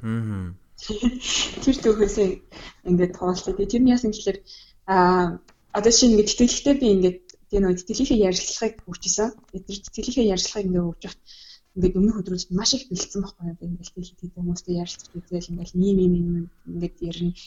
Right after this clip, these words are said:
Speaker 2: Ийм ийм сэдвүүдийн асуулт ингэж ингэж хариулна гэх, тийм. Ингээд бэлдсэн. Тэгээ ярилцлагандаа ингээд яг тэтгэлгийнхээ ярилцлаганд очиод ингээд ярилцлага өгчээсэн чинь, а, сандраалтай ингээд зарим юмудаа ингээд бүрэн дүрээр хариулж чадахгүй байгаа юм шиг тийм мэдрэмж төрөөл.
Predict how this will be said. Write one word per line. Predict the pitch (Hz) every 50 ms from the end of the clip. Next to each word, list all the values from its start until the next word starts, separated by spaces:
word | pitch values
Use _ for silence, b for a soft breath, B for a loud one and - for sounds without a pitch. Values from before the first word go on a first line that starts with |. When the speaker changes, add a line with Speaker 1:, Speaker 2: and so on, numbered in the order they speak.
| B _ 190
Speaker 2:
Ийм | 196 202 202
ийм | 190 185 180
сэдвүүдийн | - - - 180 175 180 - 180 180 180 -
асуулт | - - - 180 175 175 180
ингэж | 180 180 185 - 180
ингэж | 180 180 -
хариулна | - 175 185 180 180 - 175 165
гэх, | - - -
тийм. | - - 214 208 b b b b b b _ _ _ _ _ -
Ингээд | 208 247 254 254
бэлдсэн. | 196 170 - - - - 220 220 -
Тэгээ | 220 254 269 226 208
ярилцлагандаа | 208 - - 220 214 220 247 233 208
ингээд | 190 185 180 180
яг | 180 180 -
тэтгэлгийнхээ | - 208 202 214 - 208 196 185 175
ярилцлаганд | 180 - - - 180 180 -
очиод | - - 175 180 180
ингээд | 175 170 170 - - - - - -
ярилцлага | 175 170 - - 190 175
өгчээсэн | 175 - - 175 - 175 175
чинь, | 175 180 165 165 - _ _ _ _ _ _ _ - - - - - - _ _ _ _ B B B B B B B B B B B - -
а, | 175 185 180 175 180 170 156 165 - - - - - - - - - - -
сандраалтай | - - - 208 185 185 180 208 208 208 208 - - 202 185
ингээд | 180 175 175 175 -
зарим | 185 180 190 185 180
юмудаа | 175 175 175 - - 175
ингээд | 170 170 165 - - -
бүрэн | 170 180 180 175
дүрээр | 175 175 170 170
хариулж | 170 175 175 -
чадахгүй | - - _ - 175
байгаа | 175 175 175 - 175
юм | 175
шиг | - 175 175
тийм | - - 185 175
мэдрэмж | 175 - 175 175 -
төрөөл. | - 170 175 - - - _